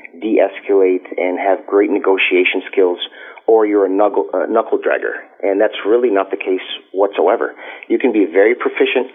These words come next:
with your hands and with your intermediate tools and still have great community policing relationships with, with your citizens and, uh, de-escalate people in crisis. It, it, it's not either or. I truly believe, and I would like to get the message out,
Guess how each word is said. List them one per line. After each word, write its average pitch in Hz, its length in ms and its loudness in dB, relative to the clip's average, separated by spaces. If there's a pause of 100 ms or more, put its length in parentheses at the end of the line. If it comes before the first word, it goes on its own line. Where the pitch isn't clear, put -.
with 107 140 2
your 107 140 2
hands 95 360 0 (240)
and 90 340 -2
with 92 140 4
your 92 120 2
intermediate 95 680 2
tools 85 260 2 (420)
and 92 240 -4
still 113 180 4
have 107 160 2 (240)
great 107 400 2
community 104 320 2
policing 95 560 -2
relationships 92 760 2
with, 92 120 2 (360)
with 95 180 -2
your 95 120 2 (100)
citizens 92 420 0 (340)
and, 87 300 0 (180)
uh, 80 260 2 (540)
de-escalate 98 720 0
people 98 300 -2
in 90 100 -4
crisis. 87 480 -2
It, - 160 -6
it, 87 140 -2 (520)
it's - 80 -8
not 117 320 -2
either 110 280 2
or. 90 360 2
I 90 260 0 (220)
truly 117 260 2
believe, 104 460 2
and 87 360 -4
I 85 100 0
would 87 220 -8
like 92 260 -2
to - 80 -12
get 95 180 -2
the 92 60 -8
message 92 360 -4
out, 87 200 -2